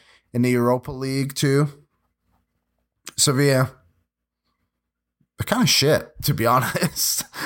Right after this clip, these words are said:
But somehow won the Euro-, uh, Europa League last season. I'm gonna go Arsenal.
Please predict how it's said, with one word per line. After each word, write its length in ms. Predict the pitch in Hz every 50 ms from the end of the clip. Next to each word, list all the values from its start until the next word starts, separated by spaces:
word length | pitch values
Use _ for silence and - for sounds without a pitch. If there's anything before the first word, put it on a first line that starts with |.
| 262 180
But 160 | - 151 147 131
somehow 380 | - 160 165 170 156 151 147
won 240 | 143 147 151 151 151
the 100 | 147 147
Euro-, 560 | 143 143 139 139 139 131 - - - 139 147
uh, 360 | 143 135 131 127 123 120 120 120 - _
Europa 340 | 135 143 143 139 127 113 127
League 240 | 123 120 120 117 113
last 220 | 110 104 104 -
season. 500 | - 107 104 104 - 101 101 95 92 95 - _ _ _ _ _ _ _ _ _ _ _ _ _ _ _ _ -
I'm 140 | 170 185 208
gonna 180 | 208 202 196
go 560 | 156 165 156 156 160 156 156 151 147 143 - - - _ _ _ _ _ -
Arsenal. 1000 | 139 147 151 151 156 - - 151 156 151 151 151 147 147 147 143 - - _